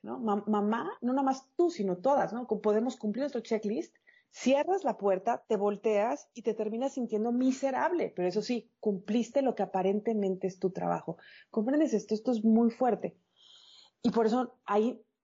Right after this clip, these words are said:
esa es la parte donde yo siempre les digo, hacemos nuestra maternidad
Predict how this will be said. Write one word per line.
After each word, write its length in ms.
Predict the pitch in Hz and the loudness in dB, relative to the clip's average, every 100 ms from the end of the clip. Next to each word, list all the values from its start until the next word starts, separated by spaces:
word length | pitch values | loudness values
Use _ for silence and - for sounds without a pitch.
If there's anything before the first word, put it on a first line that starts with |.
| _ _ _ _ _ - | _ _ _ _ _ -4
esa 160 | 233 | -4
es 80 | 269 | -2
la 100 | 269 | -2
parte 220 | 233 214 | -2 -2
donde 220 | 226 202 196 | -2 -2 -2
yo 100 | 196 | -2
siempre 240 | 208 202 | -4 -2
les 180 | 196 180 | -4 0
digo, 440 | 196 185 190 - _ _ _ _ | 2 2 0 -4 _ _ _ _
hacemos 480 | 202 190 240 262 262 | -4 0 0 0 -2
nuestra 260 | 254 220 196 | -4 -2 -4
maternidad 680 | 185 185 180 180 180 190 | -2 -2 -2 0 0 -2